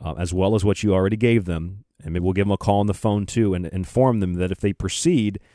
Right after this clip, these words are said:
this will not only be a lawsuit, but this will be a, a seventy-five thousand dollar fine under the A D A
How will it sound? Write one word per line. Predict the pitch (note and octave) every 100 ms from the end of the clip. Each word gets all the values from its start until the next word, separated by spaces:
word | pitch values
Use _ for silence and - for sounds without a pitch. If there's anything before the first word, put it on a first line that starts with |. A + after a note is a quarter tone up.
| _ _ _ _
this | F#2+ F#2+ G#2 A2+
will | A2+
not | G#2+ G#2
only | G2+ G2+
be | A2
a | A#2+
lawsuit, | C3 C#3+ - G2+ E2
but | F2
this | G#2 -
will |
be | F#2+ G2+
a, | F#2 C#2
a | F2
seventy-five | - A#2+ A#2+ C#3+ C#3 - A#2+ A#2+
thousand | - A2+ A#2 A#2
dollar | G#2+ A2+ A#2+
fine | - G#2+ F2 F#2 A#2 _ _ _ _ _ _ _ _ _ _
under | G2 A2 A#2
the | A2 G#2 G2
A | G2 A#2
D | C3+ C3
A | F#2 G2